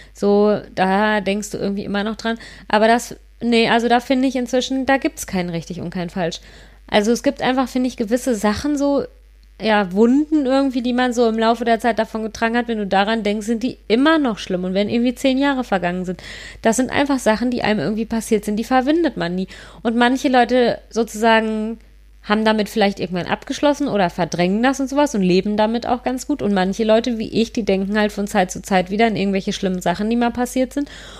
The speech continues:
Und dann ist man deswegen halt nochmal traurig. Und ich finde, also ich habe inzwischen irgendwie doch ein bisschen gelernt, Gefühle einfach so zu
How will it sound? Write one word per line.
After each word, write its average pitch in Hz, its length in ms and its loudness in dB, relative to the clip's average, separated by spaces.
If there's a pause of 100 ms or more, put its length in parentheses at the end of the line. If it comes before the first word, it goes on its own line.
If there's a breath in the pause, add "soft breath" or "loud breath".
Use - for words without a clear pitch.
(120 loud breath)
Und 240 100 2
dann 254 140 4
ist - 240 -2
man 381 160 4
deswegen 190 400 0
halt 170 160 -2
nochmal 170 320 -4
traurig. 170 440 -6 (320 loud breath)
Und 220 120 -2
ich 233 160 0
finde, 269 340 4
also 220 160 0
ich 226 80 -4
habe 254 160 0
inzwischen 247 340 -2
irgendwie 247 600 0 (240 loud breath)
doch 240 160 2
ein 269 80 2
bisschen 254 240 0
gelernt, 214 420 2
Gefühle 262 420 2
einfach 277 360 0
so 269 380 0
zu 247 480 -4